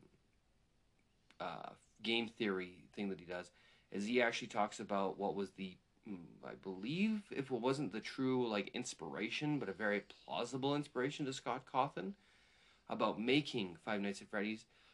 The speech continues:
was an actual, uh, pizzeria type place that actually did have a, someone come in, and they actually did, you know, shoot and kill, uh, employees and stuff, and it was a truly horrible thing that I'm not gonna make light of, 'cause this was a tragic waste of life.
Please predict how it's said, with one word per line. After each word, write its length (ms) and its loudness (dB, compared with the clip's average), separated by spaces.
was 240 4
an 60 0
actual, 960 2
uh, 400 -2
pizzeria 580 2
type 280 -4
place 300 -4
that 200 -2
actually 380 -2
did 220 -4
have 160 -10
a, 60 -12
someone 280 -2
come 260 -4
in, 200 -2
and 120 -2
they 140 0
actually 440 -2
did, 420 -2
you 120 -4
know, 240 -8
shoot 360 -2
and 120 -6
kill, 440 0
uh, 240 0
employees 640 0
and 100 0
stuff, 260 0
and 120 -4
it 60 0
was 120 0
a 60 0
truly 420 2
horrible 480 2
thing 300 -2
that 100 -2
I'm 160 -4
not 220 2
gonna 100 -4
make 220 -2
light 220 0
of, 180 -4
'cause 300 -6
this 220 -12
was 120 -4
a 40 -4
tragic 560 -2
waste 320 -4
of 120 -8
life. 320 -6